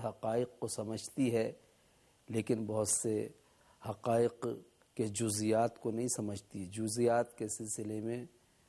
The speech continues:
عقل ہماری یہ تشخیص نہیں دے سکتی کہ کیا حق ہے، کیا باطل ہے۔ یہ وہ بات ہے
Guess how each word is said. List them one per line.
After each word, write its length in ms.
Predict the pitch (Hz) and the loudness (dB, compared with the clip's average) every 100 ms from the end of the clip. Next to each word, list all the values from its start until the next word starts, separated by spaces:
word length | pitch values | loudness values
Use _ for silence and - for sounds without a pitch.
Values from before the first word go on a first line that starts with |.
| _ _ _ - | _ _ _ -4
عقل 260 | 165 143 | -2 -2
ہماری 560 | 117 113 113 110 113 120 - | -6 -6 -4 -2 -4 -6 -8
یہ 120 | 123 117 | -6 -4
تشخیص 560 | 113 - - 120 113 110 | -4 -4 -2 -2 -2 -2
نہیں 200 | 120 131 | -2 0
دے 140 | 120 | 0
سکتی 500 | 107 101 - 107 101 - _ _ _ _ _ - | -2 -4 -6 -8 -8 -10 _ _ _ _ _ -6
کہ 100 | 110 - | -4 2
کیا 200 | 117 110 104 | 4 4 2
حق 240 | 107 - 110 | -4 -4 -4
ہے، 240 | 107 127 - _ - | -4 -4 -12 _ -6
کیا 160 | 101 95 | -4 0
باطل 420 | 104 101 117 101 | 0 0 -2 -2
ہے۔ 180 | 92 - _ _ _ _ _ | -4 -8 _ _ _ _ _
یہ 120 | 147 151 | 2 4
وہ 120 | 151 | 4
بات 300 | 143 143 | 4 0
ہے 100 | 143 | 0